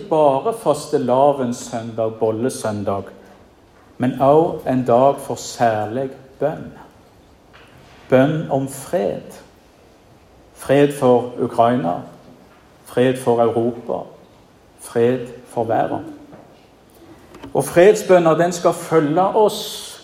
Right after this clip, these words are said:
nå når vi snart går inn i fastetida.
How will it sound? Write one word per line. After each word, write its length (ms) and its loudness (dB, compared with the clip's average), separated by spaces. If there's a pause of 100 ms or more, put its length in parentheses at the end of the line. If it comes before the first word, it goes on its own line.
(880)
nå 240 6
når 160 2
vi 120 4 (200)
snart 340 2
går 220 0
inn 320 -4
i 240 -4 (160)
fastetida. 560 -8